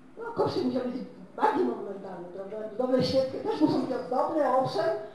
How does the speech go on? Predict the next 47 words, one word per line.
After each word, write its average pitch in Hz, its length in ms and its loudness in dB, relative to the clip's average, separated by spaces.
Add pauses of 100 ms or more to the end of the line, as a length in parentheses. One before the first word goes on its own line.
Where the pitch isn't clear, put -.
(160)
ale 285 320 6
no, 269 160 6
nie 247 120 6
mogą 262 260 4
tu - 140 2
konkurować. 269 760 0 (180)
Dominantą 226 440 -6
krajową 226 640 -4
musi - 220 -12
być - 100 -16
kościół. - 400 -6 (600)
No 277 120 2
i 277 120 2
to 427 200 6
ja 330 140 6
tego 294 280 4
nie 269 160 2
widziałam, 196 680 -8
proszę - 200 -20
państwa, - 260 -14
bo 233 60 6
ja 277 140 10
byłam 294 260 10
w - 40 -2
takiej 392 260 8
porze, 247 480 8
że - 120 4
tego 254 220 6
nie 247 180 6
było. 220 280 10
Tu - 260 6
sp-, - 280 -6
specjalnie 247 460 2
posłużyłam 285 500 0
się 269 60 4
zdjęciami 247 680 2 (360)
z 220 40 0
internetu, 254 680 4 (220)
bo 226 120 6
ja 262 200 6
słyszałam 277 500 6
o - 40 2
tym, - 260 -4 (360)
że 196 160 0
tam 277 580 2
na 269 340 2
wiosnę 214 560 4